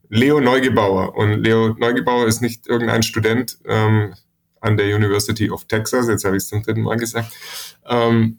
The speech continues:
sondern ist der beste deutsche Zehnkämpfer. Er hält seit Juni,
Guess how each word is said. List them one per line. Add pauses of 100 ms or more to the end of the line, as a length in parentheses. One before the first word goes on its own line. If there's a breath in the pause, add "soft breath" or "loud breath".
sondern
ist
der
beste
deutsche
Zehnkämpfer.
Er
hält
seit (460 soft breath)
Juni,